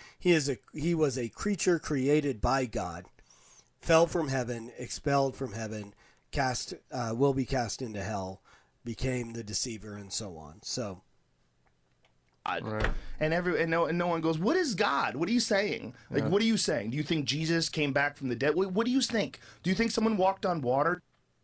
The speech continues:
Speaker 1: Yes and yes. I believe Jesus came back from the dead, and we've got plenty of evidence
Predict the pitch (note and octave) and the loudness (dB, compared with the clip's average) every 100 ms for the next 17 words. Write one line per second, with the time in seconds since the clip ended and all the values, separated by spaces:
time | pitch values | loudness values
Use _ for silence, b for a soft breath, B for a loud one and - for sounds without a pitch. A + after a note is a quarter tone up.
0 | _ _ - C3 E3 - D3 C3+ C#3 D#3+ | _ _ -4 2 2 2 -2 -2 -2 -2
1 | - - - _ A#2+ F#2+ G#2+ A2 A2 A2+ | -2 -14 -18 _ -18 -14 -12 -12 -10 -10
2 | G#2+ - G#2+ F#2+ F#2+ - F#2+ E2+ F#2+ A2 | -12 -12 -12 -10 -12 -12 -20 -14 -12 -10
3 | C#3 F#2+ F#2 E2+ - G2+ F#2+ F2 - A#2 | -12 -14 -16 -18 -18 -16 -14 -16 -10 -10
4 | G#2 G#2 A#2 B2+ | -8 -8 -8 -10